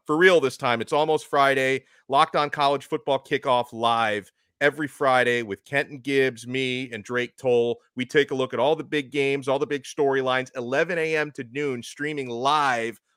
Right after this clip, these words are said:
on these YouTube channels and all the Locked On College YouTube channels. I hope you guys tune in eleven A M to noon Friday, Locked On College Football Kickoff Live. Uh, now, you know, I was hearing everything you guys were saying about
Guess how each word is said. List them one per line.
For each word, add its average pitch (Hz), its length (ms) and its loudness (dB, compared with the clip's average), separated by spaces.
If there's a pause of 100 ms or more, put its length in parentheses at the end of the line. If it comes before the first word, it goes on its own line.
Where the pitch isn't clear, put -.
(120)
on 120 240 0
these 151 320 -8
YouTube 170 400 -8
channels 156 540 -2
and 131 120 -6 (100)
all 151 260 2
the 139 80 -2
Locked 135 320 0
On 127 160 -4
College 117 420 -2
YouTube 117 300 -12
channels. 113 340 -8
I 101 40 -4
hope 113 180 -6
you 123 60 -12
guys 113 260 -2
tune 113 200 -10
in 107 200 -4 (240)
eleven 117 320 -2
A 113 120 -2
M 107 180 -4
to 107 60 -20
noon 104 260 -6
Friday, 101 520 0
Locked 110 260 -6
On 101 140 -8
College 104 360 -2
Football 101 360 -6 (100)
Kickoff 95 440 -8
Live. 92 400 -6 (720)
Uh, 110 320 4
now, 127 420 4
you 143 80 2
know, 139 120 0 (300)
I 131 80 4
was 139 160 0
hearing 175 300 2
everything 151 380 2
you 143 100 -4
guys 135 300 4
were 120 80 -8
saying 123 440 0
about 104 360 0